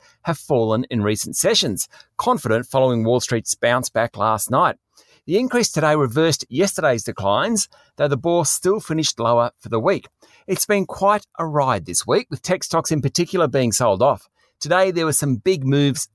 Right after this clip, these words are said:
from some big companies. Goodman Group, Wesfarmers and Macquarie Group, all stocks that have been sold down recently, were up more than four percent. R E A, Xero and Coles Group jumped more than five percent,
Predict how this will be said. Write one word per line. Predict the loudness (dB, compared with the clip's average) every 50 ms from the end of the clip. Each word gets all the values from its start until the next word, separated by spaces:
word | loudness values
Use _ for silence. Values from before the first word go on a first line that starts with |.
| _ _
from | -2 -2 -2 -2
some | -2 -2 -2 -2
big | 0 0 -2 -2 -2
companies. | -2 -2 -2 -2 -2 -2 -4 -4 -6 -6 -8
Goodman | -6 -4 -2 -2 0 0 0 0
Group, | 0 0 -2 -2 -4 _ -2
Wesfarmers | 0 0 0 0 -2 -2 0 0 0 0 0 0
and | 0 -2
Macquarie | -2 0 0 2 2 2 2
Group, | 0 -2 -4 -4 -6 _ -20 -20 _ _ _ -2 2
all | 2 2 2 0
stocks | -2 -6 -2 -2 -2 -2 -2 -4
that | -6 -6
have | -6 -2 -2
been | -2 0 0
sold | 0 0 0 0 0
down | 0 0 0 2 2
recently, | 2 0 0 0 -2 -2 -2 -2 0 0 -2 -4 -6 -10 -20 -20 _ _
were | -2 0 2 2
up | 0 0 _
more | -6 -2 0
than | 0 0 0
four | 0 0 0 0 0
percent. | 0 -2 -2 0 0 0 0 -2 -6 _ _ _ _ _ _ -4
R | 0 2 4 4 4 2
E | 2
A, | 0 0 0 0 0
Xero | 0 2 2 2 4 4 2 2
and | 0 0
Coles | 0 0 0 0 0 0
Group | 0 -2 -2 -2
jumped | -2 -4 -4 -4 -2 -2
more | 0 0 0
than | 0 -4 -6 _ -2
five | 0 2 2 2 0 -2
percent, | -4 -4 -2 0 0 -2 -2